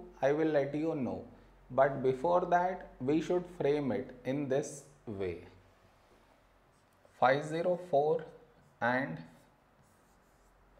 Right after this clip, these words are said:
five here. This is your step one.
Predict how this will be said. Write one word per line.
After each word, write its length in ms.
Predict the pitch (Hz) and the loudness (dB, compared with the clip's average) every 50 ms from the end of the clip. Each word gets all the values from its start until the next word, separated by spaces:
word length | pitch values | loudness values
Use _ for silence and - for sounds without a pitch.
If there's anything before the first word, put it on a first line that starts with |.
| _ _ | _ _
five 280 | - 127 131 135 156 151 151 - - | 6 6 6 6 4 -2 -8 -10 -8
here. 280 | - 101 92 87 85 - - - - - _ _ _ _ _ _ _ _ _ _ _ _ _ _ _ _ _ _ _ - _ - - - _ - - - _ _ _ _ _ _ _ _ _ _ _ _ _ - - - - _ _ - - - - - - _ _ | -6 -4 -4 -4 -4 -6 -10 -16 -20 -20 _ _ _ _ _ _ _ _ _ _ _ _ _ _ _ _ _ _ _ -20 _ -20 -20 -20 _ -20 -20 -20 _ _ _ _ _ _ _ _ _ _ _ _ _ -20 -20 -20 -20 _ _ -20 -20 -20 -20 -20 -20 _ _
This 280 | 113 107 120 117 123 - | -2 0 0 0 0 -2
is 380 | 175 175 190 190 185 - - - - - - _ | -2 -2 -2 -4 -6 -10 -16 -20 -20 -20 -20 _
your 320 | - 127 139 147 151 156 156 | -2 0 4 6 6 6 6
step 600 | 156 - - - - 147 147 156 151 - - - - - - - _ _ _ _ _ _ | 2 -4 -10 -2 0 2 2 2 0 -4 -10 -16 -20 -20 -20 -20 _ _ _ _ _ _
one. 380 | 110 104 104 101 92 92 - | -2 0 0 0 0 -2 -6